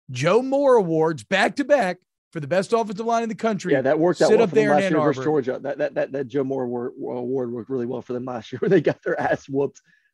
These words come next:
Speaker 2: by Georgia in that first round
Speaker 1: Again,
Speaker 2: playoff game.
Speaker 1: again, again, again, again. You're, you're, you're feeling a little, this is interesting. Okay, I'm, I'm seeing it now. You're feeling a little threatened by Michigan, and I like this because you should be. Uh, I, I, I,
Speaker 2: You
Speaker 1: I
Speaker 2: act
Speaker 1: see
Speaker 2: like
Speaker 1: what's
Speaker 2: every
Speaker 1: going
Speaker 2: time I
Speaker 1: on
Speaker 2: go
Speaker 1: here.
Speaker 2: against a team,
Speaker 1: Mm-hmm.
Speaker 2: whether it was
Speaker 1: Yeah.
Speaker 2: Alabama, "Oh, I'm, I'm,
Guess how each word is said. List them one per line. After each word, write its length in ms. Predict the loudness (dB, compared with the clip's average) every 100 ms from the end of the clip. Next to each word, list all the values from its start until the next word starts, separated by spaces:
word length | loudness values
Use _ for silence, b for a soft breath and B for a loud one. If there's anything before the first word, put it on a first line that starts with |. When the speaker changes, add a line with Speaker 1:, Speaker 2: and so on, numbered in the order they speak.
| _
Speaker 2:
by 160 | 2 2
Georgia 320 | 2 0 0
in 60 | -4
that 140 | -6
first 200 | -6 -2
round 20 |
Speaker 1:
Again, 220 | 0 0 0
Speaker 2:
playoff 140 | 0
game. 100 | 0
Speaker 1:
again, 220 | 2 2
again, 300 | 0 0 0
again, 220 | 0 -2
again. 320 | -2 -2 -4 -10 _ _ _
You're, 380 | -8 -4 -4 -4
you're, 360 | -4 -2 -2 -4
you're 280 | -6 -6
feeling 260 | 0 0 0
a 20 |
little, 140 | -2 -2
this 200 | -2 -2
is 40 |
interesting. 460 | 0 -2 -2 -4 -4
Okay, 180 | -2
I'm, 160 | -2 0
I'm 160 | -2 -2
seeing 220 | -4 -4
it 20 |
now. 140 | -4
You're 160 | -4 -4
feeling 180 | -2 0
a 40 |
little 120 | -2
threatened 300 | 0 0 0
by 80 | -2
Michigan, 440 | -4 -8 -12 -14 -8
and 100 | -2
I 40 | 2
like 260 | 2 0
this 320 | -4 -12 -14 -8
because 260 | -4 -2 -2
you 80 |
should 300 | -2 -2 -2
be. 280 | -4 -10 -12 _ b b b
Uh, 60 | -2
I, 300 | 0 2 2
I, 20 |
I, 420 | 2 2 0 6
Speaker 2:
You 140 | 8
Speaker 1:
I 20 | 8
Speaker 2:
act 140 | 8
Speaker 1:
see 60 | 6
Speaker 2:
like 80 | 4
Speaker 1:
what's 140 | 4
Speaker 2:
every 180 | 6 6
Speaker 1:
going 100 | 6
Speaker 2:
time 140 | 6
I 80 | 6
Speaker 1:
on 80 | 6
Speaker 2:
go 80 | 6
Speaker 1:
here. 80 |
Speaker 2:
against 340 | 6 4 2 2
a 80 | 0
team, 220 | 2 2
Speaker 1:
Mm-hmm. 80 | 2
Speaker 2:
whether 160 | 2
it 60 | 0
was 160 | -2 -2
Speaker 1:
Yeah. 100 | 0
Speaker 2:
Alabama, 520 | 2 2 0 -2 -4
"Oh, 200 | -4 -4
I'm, 100 | -4 -6
I'm, 160 | -8